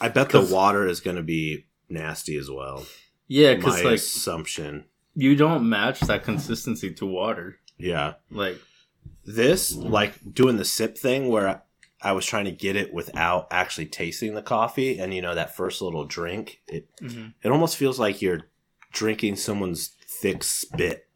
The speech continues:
Speaker 1: you know?
Speaker 2: Yeah,
Speaker 1: That's
Speaker 2: yeah.
Speaker 1: kinda, it's like, "Ugh."
Speaker 2: Try that
Speaker 1: Ugh.
Speaker 2: one on for size. It's like
Speaker 1: Yeah,
Speaker 2: drinking
Speaker 1: drinking
Speaker 2: someone's spit.
Speaker 1: someone's spit after they had orange juice or something, so it's, like,
Speaker 2: <clears throat>
Speaker 1: weird and, like,
Speaker 2: Pulpy.
Speaker 1: thick.
Speaker 2: There's no pulp in that, though.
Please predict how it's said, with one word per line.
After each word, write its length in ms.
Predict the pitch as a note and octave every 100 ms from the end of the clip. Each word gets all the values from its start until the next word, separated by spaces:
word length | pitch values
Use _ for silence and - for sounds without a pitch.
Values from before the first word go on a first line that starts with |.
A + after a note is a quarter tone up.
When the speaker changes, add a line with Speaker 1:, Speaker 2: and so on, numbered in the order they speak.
| -
Speaker 1:
you 160 | D#2
know? 260 | D2+ D#2+ F#2
Speaker 2:
Yeah, 440 | B2+ C3+ C#3 C3+ A#2+
Speaker 1:
That's 180 | A2
Speaker 2:
yeah. 200 | A2 A2+
Speaker 1:
kinda, 280 | G#2+ F#2 E2+ - - -
it's 100 | -
like, 220 | F2+ F2 _ -
"Ugh." 500 | F3 B2 F#2 A2+ -
Speaker 2:
Try 180 | - G#2+
that 100 | G2
Speaker 1:
Ugh. 60 | G2+
Speaker 2:
one 120 | F#2+
on 120 | F2
for 140 | F#2+
size. 360 | F2+ F#2+ F2+ - - - -
It's 100 | -
like 160 | F#2+ F#2+
Speaker 1:
Yeah, 180 | F#2 E2
Speaker 2:
drinking 260 | F#2 -
Speaker 1:
drinking 280 | F#2+ F2+ F#2
Speaker 2:
someone's 100 | D#2+
spit. 240 | - - F2+
Speaker 1:
someone's 300 | E2+ D#2+ -
spit 420 | - F2 E2 - _ -
after 240 | G2 F2+ F2+
they 100 | E2+
had 140 | F2 D#2
orange 400 | E2 F2 E2 -
juice 280 | D2+ D2+
or 80 | D2+
something, 440 | C#2+ D#2 D2 D#2 D2+
so 120 | E2
it's, 120 | D2+
like, 100 | -
Speaker 2:
<clears throat> 180 | - D#2
Speaker 1:
weird 340 | E2 E2 E2+ D#2
and, 260 | C#2+ C#2+
like, 240 | C#2+ C#2 -
Speaker 2:
Pulpy. 440 | A2 G2+ - A2 - _
Speaker 1:
thick. 500 | - - - D#2+ - - _ -
Speaker 2:
There's 140 | A2
no 180 | G#2+ F2
pulp 320 | - F2+ -
in 80 | G#2
that, 160 | F#2+ -
though. 200 | G2+